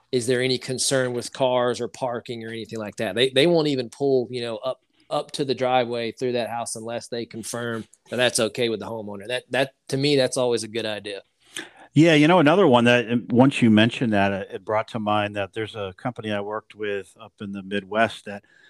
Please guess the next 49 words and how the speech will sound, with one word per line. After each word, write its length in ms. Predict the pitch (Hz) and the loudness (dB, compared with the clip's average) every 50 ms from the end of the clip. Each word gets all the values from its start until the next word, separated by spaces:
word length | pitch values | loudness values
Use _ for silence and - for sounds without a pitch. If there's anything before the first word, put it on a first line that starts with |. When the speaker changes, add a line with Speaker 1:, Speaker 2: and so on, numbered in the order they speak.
| _ _ _ - | _ _ _ -10
Speaker 2:
um, 560 | 107 104 101 98 98 98 95 95 92 - - _ _ _ _ _ | -8 -6 -6 -4 -4 -6 -6 -6 -10 -12 -16 _ _ _ _ _
they 280 | 127 110 110 131 180 240 | -6 0 2 2 4 4
would 160 | 220 147 117 | 4 4 4
actually 640 | 120 123 117 - - - 120 117 113 113 113 110 104 | 2 2 0 -2 -8 -12 -8 -6 -4 -2 -2 -4 -4
send 760 | - - - - - 135 127 127 127 123 120 113 107 - | -6 -10 -12 -6 -4 -2 0 0 0 0 -2 -4 -6 -10
postcards 1000 | - - - 147 170 185 - - - - - 139 120 113 113 110 107 104 - - - - | -18 -12 -8 -6 -6 -6 -6 -10 -18 -8 -4 -2 -2 0 -2 -2 -4 -6 -12 -18 -12 -10
out 260 | 117 117 117 117 110 - _ - - - | -8 -6 -6 -8 -10 -12 _ -20 -16 -12
to 260 | 123 120 117 113 110 107 | -10 -8 -6 -6 -6 -6
neighbors. 840 | 107 110 120 131 147 143 117 110 98 95 92 95 - - - _ _ _ _ _ _ _ _ _ _ | -4 -2 0 2 2 2 0 -4 -6 -8 -10 -16 -18 -20 -20 _ _ _ _ _ _ _ _ _ _
And 100 | 123 143 | -2 -2
this 140 | 160 - 311 | -2 -2 -6
is 60 | - | -2
kind 180 | - 226 208 | 0 2 2
of 60 | 175 143 | 2 2
a 40 | |
good 140 | 147 156 120 | 2 2 2
marketing 560 | 107 104 113 120 143 - - 117 104 101 101 | 2 0 2 0 0 0 -2 -4 -4 -4 -6
thing 240 | - - 113 107 104 | -8 -10 -10 -8 -8
to 80 | 101 98 | -8 -8
do 160 | 98 98 92 | -8 -10 -12
too, 300 | - - - 131 117 98 | -10 -4 -4 -2 -2 -2
but 140 | 107 101 - | -4 -4 -4
they 120 | 120 135 | -4 -2
would 160 | 170 190 185 | -2 -4 -4
send 380 | - - 185 160 147 131 123 - - - | -4 -2 0 0 0 0 -2 -4 -8 -10
postcards 540 | - 156 170 - - - 160 139 127 - | -8 -6 -6 -6 -4 -2 0 0 0 2
out 180 | 131 123 120 - | 0 0 0 -2
to 80 | - 120 | -6 -4
neighbors 440 | 117 120 117 110 101 107 101 - - | -2 -2 -2 -2 -2 -6 -10 -8 -8
saying 260 | - 113 110 110 107 | -6 -6 -4 -4 -4
that, 180 | 107 104 98 - _ _ _ _ _ _ _ _ _ _ | -4 -6 -6 -8 _ _ _ _ _ _ _ _ _ _
you 120 | 117 113 | -8 -6
know, 80 | 110 104 | -6 -4
"We're 180 | 104 123 143 147 | 0 0 2 4
going 280 | 156 156 156 156 151 | 4 4 4 4 4
to 60 | 143 | 4
be 180 | 127 127 127 135 | 4 2 2 4
up 220 | 127 147 160 - | 2 0 2 2
in 80 | 214 196 | -2 -2
your 160 | 185 180 175 | -2 -2 -2
neighborhood 640 | 165 156 156 170 160 160 151 127 120 120 110 107 107 | 0 0 0 0 2 0 0 0 0 0 0 0 -2
and 80 | 110 113 | -2 -2
we're 120 | 117 120 | -4 -4
gonna 180 | 120 127 120 120 | -2 -2 -4 -2
be 120 | 110 117 | -4 -6
parking 460 | - - - 135 139 - - 160 143 135 | -8 -2 -2 -2 -2 0 -4 -6 -4 -2
on 140 | 135 131 | -4 -4
the 80 | 127 120 | -4 -8
street. 500 | - - - - 127 127 123 127 123 | -10 -12 -8 -4 0 0 0 0 -2